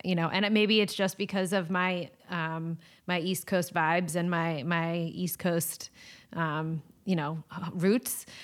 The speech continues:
but it's all anyone's talking about in my, in my hometown and in my family and in all of that stuff. So, um, it,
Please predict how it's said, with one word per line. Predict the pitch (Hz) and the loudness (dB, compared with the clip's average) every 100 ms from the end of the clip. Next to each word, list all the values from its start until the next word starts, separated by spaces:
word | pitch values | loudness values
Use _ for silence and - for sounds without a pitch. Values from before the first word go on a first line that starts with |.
| - - | -14 0
but | 180 - - _ - | 0 0 -6 _ -2
it's | 226 - | -2 2
all | 214 208 208 | 6 8 8
anyone's | 170 196 180 175 | 6 4 4 2
talking | 175 160 170 | 0 0 0
about | 160 147 139 - _ | 2 2 0 -4 _
in | 208 165 | -2 0
my, | 156 147 139 143 151 - _ _ _ _ _ _ _ | 2 2 0 -2 -4 -10 _ _ _ _ _ _ _
in | 180 156 | -4 -2
my | 151 156 147 _ _ - | -2 -2 -6 _ _ -4
hometown | 202 180 175 202 196 196 190 | 0 2 4 4 4 4 4
and | 170 165 | 2 0
in | 160 | 0
my | 151 | -2
family | 165 226 196 196 185 185 175 | 2 4 6 4 4 4 2
and | 165 | 0
in | 165 | 0
all | 165 175 | 2 0
of | 170 | 0
that | 160 | -4
stuff. | - 143 | -4 -4
So, | - 180 160 - - - | 2 2 0 -8 -18 -2
um, | 185 180 170 | 2 2 4
it, | 208 | 2